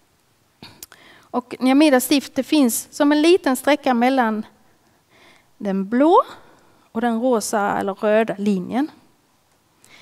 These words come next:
Och sydvästra stiftet, som då var liksom moderstiftet,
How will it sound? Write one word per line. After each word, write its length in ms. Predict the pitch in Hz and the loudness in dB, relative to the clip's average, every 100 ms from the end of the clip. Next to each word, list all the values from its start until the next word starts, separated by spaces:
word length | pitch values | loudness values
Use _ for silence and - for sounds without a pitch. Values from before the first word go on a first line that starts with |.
| - _ _ _ _ _ | -20 _ _ _ _ _
Och 220 | - 240 | -8 -6
sydvästra 640 | - 277 233 294 339 - 220 | -4 -4 2 2 2 0 -4
stiftet, 520 | - 277 - 233 220 | -2 -4 -2 -8 -6
som 200 | - 240 | -6 -2
då 260 | 254 202 208 - | 0 0 -4 -10
var 280 | - 220 214 | -10 -2 -2
liksom 320 | 202 202 220 | -2 -6 -4
moderstiftet, 840 | 220 240 233 - 220 - 262 339 | -2 -2 -4 -4 -10 -4 -2 -2